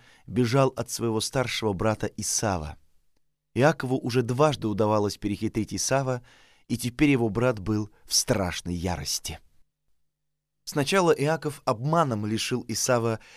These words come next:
права первородства. Когда Исав вернулся с поля сильно проголодавшимся,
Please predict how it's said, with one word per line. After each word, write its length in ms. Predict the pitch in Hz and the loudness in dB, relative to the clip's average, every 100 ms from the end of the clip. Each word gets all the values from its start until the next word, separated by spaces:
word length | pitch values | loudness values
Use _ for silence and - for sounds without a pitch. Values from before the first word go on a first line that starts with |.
| - | -14
права 380 | - 127 123 120 | -2 2 2 2
первородства. 1000 | 120 - 113 113 120 123 - - 82 82 - _ _ _ _ _ _ _ _ _ - - | -2 0 0 0 -2 -4 -4 -10 -10 -10 -12 _ _ _ _ _ _ _ _ _ -20 -2
Когда 300 | 135 135 143 | 2 6 6
Исав 240 | 135 147 | 6 4
вернулся 480 | 120 127 143 139 123 | 4 2 2 -2 -4
с 60 | - | -4
поля 280 | 127 131 | 0 0
сильно 380 | 117 - 131 123 | 0 0 0 0
проголодавшимся, 1000 | - 120 117 117 151 - 90 87 87 82 | -2 0 2 2 0 0 -6 -6 -6 -8